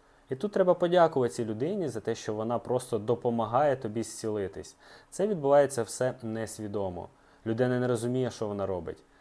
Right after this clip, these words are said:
А твоя задача усвідомлено піти в цю роботу, прожити потрібні емоції, звільнитися від них і змінити своє ставлення до чогось. Прийняти нове рішення.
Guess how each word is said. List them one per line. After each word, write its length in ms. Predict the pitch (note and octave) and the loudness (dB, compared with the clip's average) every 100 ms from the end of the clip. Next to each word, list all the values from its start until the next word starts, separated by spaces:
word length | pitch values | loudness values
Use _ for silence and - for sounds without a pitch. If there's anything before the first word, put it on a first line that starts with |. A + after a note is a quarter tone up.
| - - | -20 -6
А 100 | G2+ | -4
твоя 320 | A#2 A#2 B2+ | 2 4 4
задача 600 | A2+ G#2+ A2+ F3 - F#2 E2 - | 4 2 4 2 0 -6 -8 -8
усвідомлено 680 | C3+ - C#3+ C#3 B2+ A2+ G#2+ | -6 -2 2 4 4 2 -2
піти 280 | G#2 G#2+ A#2 | -4 -2 -4
в 40 | |
цю 160 | G2 G#2 | -4 -4
роботу, 420 | G2+ G2+ D#3 C3+ | -2 2 2 0
прожити 640 | - A2+ A2 G#2 B2 A#2 - | -2 0 0 0 0 0 -2
потрібні 460 | G#2 - A#2 G2+ G2+ | -8 -4 -4 -4 -4
емоції, 480 | G2+ B2 C3 A2+ G2+ | -4 -4 -4 -4 -4
звільнитися 840 | G#2 B2+ C3 A#2+ B2+ A#2+ - G2+ | 0 2 2 2 2 0 -2 -4
від 200 | G2 F#2 | -4 -6
них 280 | A2 E3+ - - | -6 -8 -10 -6
і 100 | A2+ | -6
змінити 540 | F2+ G#2+ A#2+ F#3+ - _ - | -4 -4 -4 -6 -8 _ -18
своє 340 | - G#2 G#2 | -10 -6 -6
ставлення 720 | - - G#2+ A2+ B2 A#2+ A2+ | -6 -2 2 2 2 -2 -6
до 120 | G2+ G2+ | -6 -8
чогось. 460 | F#2+ F#2+ E2+ - _ _ _ | -8 -10 -10 -18 _ _ _
Прийняти 420 | C3 C3+ F#3+ A#3 | 0 2 2 2
нове 200 | D#3 A#2+ | 0 0
рішення. 460 | G2 F#2 - F2+ | -2 -4 -12 -16